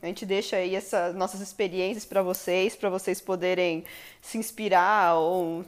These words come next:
ou não, né? Ou fazer ao contrário. Mas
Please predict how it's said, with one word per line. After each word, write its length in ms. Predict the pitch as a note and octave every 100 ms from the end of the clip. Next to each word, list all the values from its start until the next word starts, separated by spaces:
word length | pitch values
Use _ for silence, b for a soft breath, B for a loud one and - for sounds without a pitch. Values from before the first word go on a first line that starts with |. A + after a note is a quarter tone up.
| -
ou 200 | G3 G3
não, 340 | A3 F3+ G3+ G3+
né? 180 | F3 E3+
Ou 100 | F3+
fazer 320 | G#3 G3+ A#3+
ao 80 | E3
contrário. 800 | A3 C4+ B3 E3 F3 G#3+ F3+ F#3 b b b b -
Mas 1120 | F#3+ F#3 F#3 F#3 F#3 F#3 F#3 F3+ F#3+ - -